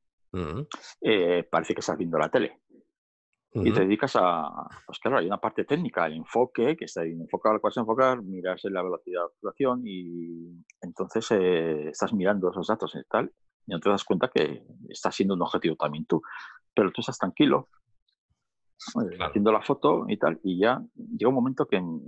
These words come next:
Speaker 2: como no te ha pasado ayer, ni te pasó antes de ayer, ni tal, pues tampoco me va a pasar hoy. Entonces, pues, te dedicas
Speaker 1: Sí,
Speaker 2: un
Speaker 1: te
Speaker 2: poco
Speaker 1: vas
Speaker 2: a la parte
Speaker 1: integrando,
Speaker 2: técnica.
Speaker 1: te vas integrando en lo que es ese tipo de trabajo, me imagino, ¿no? Que es, eh,
Speaker 2: Que no todos los días se dan matanzas a la bestia, ¿eh?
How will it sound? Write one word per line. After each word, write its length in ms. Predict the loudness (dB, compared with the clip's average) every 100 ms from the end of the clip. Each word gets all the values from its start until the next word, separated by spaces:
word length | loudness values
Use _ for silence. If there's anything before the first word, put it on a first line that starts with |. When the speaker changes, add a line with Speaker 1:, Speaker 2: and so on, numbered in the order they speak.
| -12 -6
Speaker 2:
como 220 | -4 0
no 60 |
te 80 | 0
ha 20 |
pasado 400 | 2 4 4 6
ayer, 260 | 4 2 -4
ni 160 | -6 -12
te 80 | -12 _
pasó 240 | -10 -4
antes 220 | -2 -2 -2
de 80 |
ayer, 240 | -2 -4 -6
ni 120 | -10 -10
tal, 180 | -10 -10
pues 100 | -6
tampoco 260 | -2 -2
me 80 | -2
va 40 | -4
a 40 |
pasar 240 | -6 -12 -12
hoy. 80 | -16 _ _ -20 -20 _ _ -10
Entonces, 440 | -4 0 0 0 -8
pues, 920 | -2 0 0 -4 -8 -12 -12 -16 -20 -4
te 100 | -2
dedicas 160 | 0 0
Speaker 1:
Sí, 20 |
Speaker 2:
un 40 |
Speaker 1:
te 80 | 2
Speaker 2:
poco 80 | 4
Speaker 1:
vas 100 | 6
Speaker 2:
a 20 |
la 40 | 6
parte 140 | 4
Speaker 1:
integrando, 340 | 4 4 4 4
Speaker 2:
técnica. 180 | 0
Speaker 1:
te 60 | 0
vas 200 | 0 2
integrando 500 | 0 2 2 2 2
en 60 | 0
lo 60 |
que 60 | 0
es 60 | -2
ese 160 | -4
tipo 220 | -4 -2
de 80 | -2
trabajo, 400 | 0 -2 -2 -4
me 80 | -6
imagino, 440 | -6 -8 -8 -8 -8
¿no? 140 | -8
Que 80 | -6
es, 200 | -8 -8
eh, 100 | -12 -12 -6
Speaker 2:
Que 120 | 0 2
no 140 | 2
todos 260 | 2 2 2
los 160 | 2
días 180 | -2 -2
se 80 | -4
dan 140 | -6
matanzas 500 | -6 -6 -8 -10 -12
a 40 | -8
la 60 |
bestia, 360 | -6 -8 -8 -6
¿eh? 120 | -6